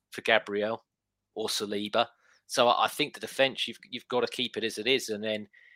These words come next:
if you wanna save someone towards the end, be that Ben White or be that Zinchenko, you've got, you're lucky there that you've got Tomiyasu that can play left or right. Or if you just wanna do it and have someone on the left, you've got Kiwior that can play on the left-hand side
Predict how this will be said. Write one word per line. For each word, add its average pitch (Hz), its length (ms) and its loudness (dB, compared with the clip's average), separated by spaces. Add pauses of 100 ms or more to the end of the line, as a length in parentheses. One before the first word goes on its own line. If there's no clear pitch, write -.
(380)
if - 200 0
you 117 80 -2
wanna 123 180 2
save 120 360 4
someone 113 400 -2
towards 110 440 -6
the 107 180 0
end, 110 240 -6
be 120 180 0
that 110 260 4
Ben 110 180 -2
White 107 260 2
or 107 160 -6
be 117 180 0
that 104 160 0
Zinchenko, 107 680 -2 (320)
you've 117 160 -4
got, - 240 2
you're 120 260 -4
lucky 123 360 6
there 110 200 4
that 110 120 -8
you've 113 160 -10
got - 200 0
Tomiyasu 110 680 0 (320)
that - 120 -4
can 104 120 -12
play 110 200 2
left 110 320 0
or 104 140 -6
right. 107 300 4 (440)
Or 110 120 -2
if - 120 -4
you 113 80 -6
just - 220 -4
wanna 117 260 -4
do 123 140 0
it 113 180 0
and 110 100 -10
have 110 180 -2
someone 117 280 -2
on 110 80 -6
the 110 80 -4
left, 120 260 2
you've 117 120 -8
got - 160 -6
Kiwior 110 400 -6
that - 100 -10
can - 160 -12
play 113 140 2
on 107 100 -2
the 110 60 -2
left-hand 104 440 0
side 110 360 0